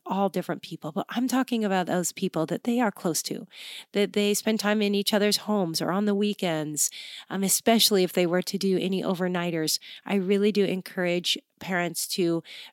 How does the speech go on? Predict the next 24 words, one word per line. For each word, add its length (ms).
help 260
their 120
kids 220
understand 460
the 80
difference 360
between, 360
hey, 280
going 340
out 80
and 100
playing 220
some 200
ball 340
with 140
somebody 640
and 360
hanging 280
out 140
for 120
hours 340
at 120
a 80
time. 440